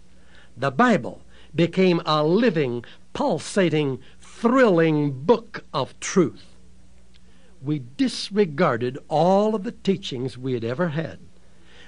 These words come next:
We accepted God's word as being literally true and began to act on it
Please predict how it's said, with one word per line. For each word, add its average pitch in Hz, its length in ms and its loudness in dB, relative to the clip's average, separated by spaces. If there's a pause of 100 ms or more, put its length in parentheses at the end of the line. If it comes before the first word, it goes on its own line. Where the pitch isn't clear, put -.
We 143 160 0
accepted 131 840 -2
God's 196 460 2
word 156 440 2 (220)
as 170 240 0
being 151 280 2
literally 185 760 4
true 139 540 0 (400)
and 127 220 -4
began 180 420 2
to 185 120 -2 (120)
act 262 340 2
on 127 160 2
it - 240 -8